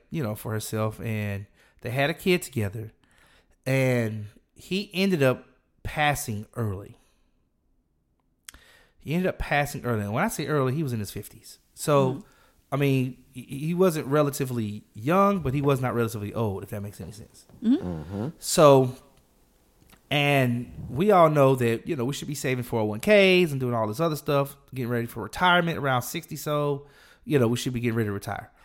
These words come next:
Speaker 1: When his financial portfolio was opened up.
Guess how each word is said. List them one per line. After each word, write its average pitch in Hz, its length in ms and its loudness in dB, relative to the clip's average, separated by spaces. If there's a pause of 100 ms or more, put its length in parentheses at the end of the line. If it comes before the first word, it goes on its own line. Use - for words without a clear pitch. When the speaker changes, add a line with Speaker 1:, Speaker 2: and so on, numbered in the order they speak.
(1400)
Speaker 1:
When 247 720 4 (420)
his 156 160 -2
financial 151 840 0 (360)
portfolio 139 440 0
was 117 240 -2
opened 120 320 -6
up. 107 360 -6